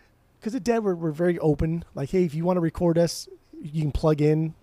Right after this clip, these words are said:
We'll have a separate, like, uh, uh, mixer that fans can just plug into." And then just, you know, share it with each other. And the Dead were very open about it. And I've heard, I've heard a lot of bootlegs from this era. And damn, they sound good. Like, you hear live recordings sometimes that are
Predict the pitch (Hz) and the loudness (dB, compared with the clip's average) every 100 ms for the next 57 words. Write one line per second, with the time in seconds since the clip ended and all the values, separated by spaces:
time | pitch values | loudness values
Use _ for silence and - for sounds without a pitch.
0 | - 202 214 156 139 135 185 156 151 135 | -20 -14 -2 0 0 0 -4 -4 -4 -6
1 | 127 - 120 113 123 120 113 113 - 151 | -8 -6 -8 -6 -8 -8 -8 -10 -2 0
2 | 151 175 160 185 135 - - 151 - 165 | 0 0 -2 -2 -6 -6 -14 -12 2 2
3 | 147 - 139 - 165 139 135 135 151 143 | 2 0 -4 -2 -2 0 0 -2 0 0
4 | 139 _ _ - - _ 165 147 143 135 | -2 _ _ -20 -20 _ 0 0 0 -4
5 | 175 - 247 170 196 - - 294 247 156 | -8 -4 -4 -2 -6 -8 -2 -2 0 -4
6 | 131 131 117 98 101 - 156 147 170 127 | -4 -4 -4 -6 -12 -8 -4 2 0 0
7 | 123 196 185 160 165 147 143 143 147 - | 4 6 8 6 6 2 2 2 0 -4
8 | - - - 147 - 185 160 147 156 - | -20 -14 0 0 4 4 2 -6 -6 0
9 | 185 160 139 151 147 139 - 123 143 135 | 2 2 2 0 0 -2 -2 -4 -2 -2
10 | 120 110 - _ _ 135 120 - 151 143 | -2 -4 -8 _ _ -16 -12 2 4 4
11 | 120 110 117 107 117 104 101 - _ _ | 2 -2 -6 -6 -6 -6 -8 -14 _ _
12 | _ - 170 254 196 190 190 190 214 202 | _ 2 6 10 10 8 4 6 6 6
13 | 190 196 190 202 196 - 139 127 | 2 0 0 0 0 -2 -2 -2